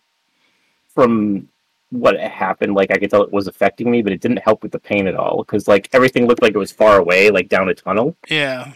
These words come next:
Speaker 1: But when they started pulling the teeth, like, I could feel the pain, and they're like, "Oh, no, it's just pressure." I'm like, "It's not fucking pressure, it's fucking pain." So then the second time, when they did the second four, I think it was, like, a couple months later, I made them put me to sleep. I'm like, "You're putting me to sleep or I'm not doing it."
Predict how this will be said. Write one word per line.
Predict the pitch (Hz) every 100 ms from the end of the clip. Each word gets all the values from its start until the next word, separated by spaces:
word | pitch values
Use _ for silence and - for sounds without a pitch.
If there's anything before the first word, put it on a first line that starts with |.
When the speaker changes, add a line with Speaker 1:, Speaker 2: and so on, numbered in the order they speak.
| -
Speaker 1:
But | 120 113
when | 113
they | 110
started | - 123 104 _
pulling | 135 123 107
the |
teeth, | 101 151 143 -
like, | 101
I | 90
could | 107 -
feel | 135 143
the | 107
pain, | - 127 135 90
and | 90
they're | 95
like, | 95 104
"Oh, | 175 185 185 190
no, | 190 180
it's | 175 -
just | 190 -
pressure." | 143 - 98
I'm |
like, | 101 -
"It's | 135
not | 208 -
fucking | 190 - 156
pressure, | 151 147 120 95
it's | - - -
fucking | - 139 117
pain." | - 110 98 98 - _ _ _ - -
So | - 139
then | 131
the | 131
second | 156 151 135
time, | 123 117
when | 110
they |
did | 113 110
the | 110
second | 151 147 127
four, | - 110 101 95 95 _ -
I |
think | 113 110
it | 101
was, | 90
like, | 92 87 - _ _
a | -
couple | - -
months | 104 98 98 95
later, | 92 98 117 - _ _ _ _ _ _ -
I | 117
made | 110 123 120
them | 117
put | 160 135
me | 113
to | 117
sleep. | - 113 104
I'm | 101
like, | 110 -
"You're | 113
putting | 226 139
me | 98
to |
sleep | - 135 143
or | 92
I'm | 98
not | 113 -
doing | 107 131
it." | - 104